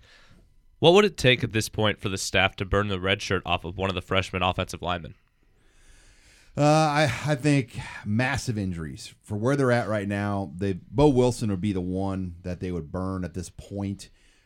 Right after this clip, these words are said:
Speaker 2: Um, but I think it would take, like, a couple of guys that would be out for the season, and they just would have zero confidence in Jalen Barnett and,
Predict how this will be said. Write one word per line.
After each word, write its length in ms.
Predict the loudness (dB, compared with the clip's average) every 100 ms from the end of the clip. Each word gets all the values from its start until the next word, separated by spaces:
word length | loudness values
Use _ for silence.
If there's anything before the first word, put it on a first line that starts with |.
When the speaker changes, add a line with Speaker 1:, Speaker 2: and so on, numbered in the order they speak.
| -14
Speaker 2:
Um, 360 | -10 -8 -8 -6
but 140 | -2
I 100 | -2
think 220 | -2 -2
it 100 | -2
would 200 | -4 -6
take, 520 | -2 0 0 -4 -14 _ _ _ _ _ _ _ _ _ -14 -8
like, 140 | -6
a 140 | -6 -10 _ _ _ _ -16
couple 340 | -6 -4 0 -2
of 100 | 0
guys 440 | 0 2 0 0
that 180 | -4 -6
would 160 | -4 -4
be 160 | -4
out 280 | -4 -4 -4
for 80 | -6
the 100 | -8
season, 600 | -8 -6 -6 -6 -8 -10 _ _ -10
and 340 | -8 -6 -10 _ _ _ _ _ _ _
they 200 | -4 -2
just 260 | -2 -4 -4
would 120 | -4
have 160 | -2 -4
zero 280 | -2 -2 -2
confidence 520 | -4 -6 -4 -6 -6
in 140 | -6 -6
Jalen 340 | -4 -4 -4
Barnett 520 | -4 -4 -4 -4 -6
and, 380 | -8 -8 -8